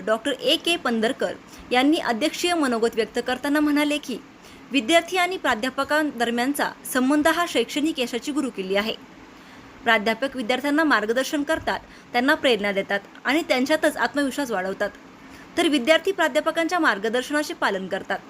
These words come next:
अभ्यास करतात आणि ज्ञान मिळवतात. या सहकार्यामुळे विद्यार्थ्यांचे शैक्षणिक यश वाढते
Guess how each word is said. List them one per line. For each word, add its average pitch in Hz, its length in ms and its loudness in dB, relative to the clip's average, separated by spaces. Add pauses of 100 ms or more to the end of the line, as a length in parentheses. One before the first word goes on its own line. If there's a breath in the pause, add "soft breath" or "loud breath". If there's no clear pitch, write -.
(480 loud breath)
अभ्यास 208 340 4
करतात 233 380 0 (140)
आणि 285 160 2
ज्ञान 294 240 4
मिळवतात. 196 440 -4 (520 loud breath)
या 294 180 2
सहकार्यामुळे 349 840 2
विद्यार्थ्यांचे 294 560 0
शैक्षणिक 302 540 0
यश 285 220 2
वाढते 190 300 -4